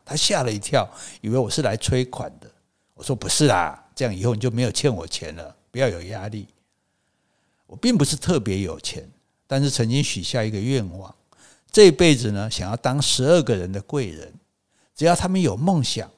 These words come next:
也努力去实现，那么在能力许可的范围内，我愿意助一臂之力，让他的这个梦想提前达成。除了这些朋友，我也曾经帮一位大学教授募款，成立他们学校的生态中心。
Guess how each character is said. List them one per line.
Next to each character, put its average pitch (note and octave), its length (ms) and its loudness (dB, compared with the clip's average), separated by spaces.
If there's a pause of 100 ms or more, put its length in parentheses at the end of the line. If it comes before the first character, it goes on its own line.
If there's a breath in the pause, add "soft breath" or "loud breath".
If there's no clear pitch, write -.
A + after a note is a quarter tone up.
(100)
也 A#2 160 -6
努 A2+ 180 -4
力 C#3 100 -6
去 D#3+ 160 -6
实 A2+ 320 0
现， D#3 300 2 (600)
那 E3 100 -10
么 D3+ 80 2
在 D3+ 160 4
能 B2 240 0
力 F3 160 2
许 B2+ 380 0
可 G#2+ 240 -4
的 G#2+ 100 -12
范 F3 340 -2
围 G#2 180 -4
内， A2+ 280 -6
我 G2 140 -10
愿 A#2+ 180 -2
意 A#2 60 -4
助 C3 260 -4
一 G2+ 100 -10
臂 A2 220 -2
之 G2+ 220 -10
力， G2+ 180 -10 (220)
让 D#3 200 -2
他 A#2+ 160 -4
的 B2+ 80 -4
这 B2 140 -4
个 B2 60 -4
梦 A#2+ 260 -2
想 - 180 -10 (160)
提 A#2+ 240 -8
前 G#2+ 280 -6
达 E2 240 -10
成。 - 200 -10 (1300)
除 F3+ 140 0
了 A3 100 8
这 G#3+ 120 4
些 G#3 120 8
朋 D#3+ 240 4
友， D#3 220 8
我 A#2 160 2
也 D3+ 60 4
曾 B2+ 160 0
经 C3+ 120 0
帮 D3 180 0
一 C#3 60 2
位 C3 100 2
大 C3 220 4
学 G#2 200 -2
教 B2 260 2
授 A#2+ 180 2
募 D3+ 260 0
款， - 300 -4 (140)
成 G#2 200 -2
立 B2+ 140 2
他 A#2 160 -2
们 A2 120 -2
学 G2+ 180 -4
校 B2+ 180 -2
的 G2 80 -4
生 C3+ 240 -2
态 C#3 200 0
中 A2 280 -6
心。 - 260 -10